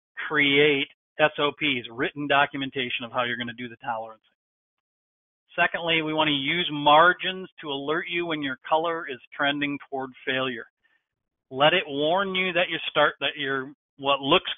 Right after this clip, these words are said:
good is maybe starting to not look quite so good and you need to take some action. And then third, we wanna use the three-dimensional color metrics to help direct you in correcting your color issues. So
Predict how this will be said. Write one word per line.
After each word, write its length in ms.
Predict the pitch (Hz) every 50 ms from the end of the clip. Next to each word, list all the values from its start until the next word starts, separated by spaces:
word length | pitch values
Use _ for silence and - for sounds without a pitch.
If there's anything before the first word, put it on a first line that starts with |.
| 139
good 440 | 151 175 170 156 143 135 135 139 123 - _ _ _ _ _ _
is 100 | - 139 127
maybe 340 | 135 135 143 143 147 147 131 - -
starting 260 | - 147 156 147 139
to 60 | 135
not 240 | 135 143 143 143 143 -
look 120 | 143 139 - _
quite 240 | - - 131 131 131 -
so 160 | - 135 127
good 240 | 120 123 120 120 120
and 140 | 120 120 123
you 80 | 120
need 180 | 123 127 127 -
to 80 | 135 -
take 200 | - 127 123 - -
some 140 | 131 123 123
action. 420 | 117 120 117 - - - - - _ _ _ _ _ _ _ _ _ _ _ _ _ _ _ _ _ _ _ -
And 80 | 143 147
then 160 | 139 135 135 - -
third, 300 | 180 175 175 175 170 160
we 140 | 165 156 147
wanna 180 | 160 156 147
use 280 | 143 143 151 151 143 - - - -
the 80 | 139 - -
three-dimensional 600 | 160 160 165 160 151 151 156 156 - - 147 143
color 320 | - - 165 160 165 160 156
metrics 500 | 147 151 - - - 143 139 - - - -
to 60 | 143
help 240 | 120 139 143 139 135 - 123
direct 400 | 139 135 123 127 156 196 202 - _
you 400 | - 147 131 131 131 123 127 143 -
in 160 | 135 123 127 -
correcting 840 | - - 147 135 131 147 151 - - - 131 123 120 120 123 123 127
your 200 | 127 123 123 - _ -
color 260 | 135 127 123 120 120
issues. 380 | 120 127 117 - - - - - _ _ _ _ _ _ _ _ _ _ _ _ _ _ _ _ _ _ _ _ _ _ _ _ _ _ _ _ _ -
So 180 | 151 139 131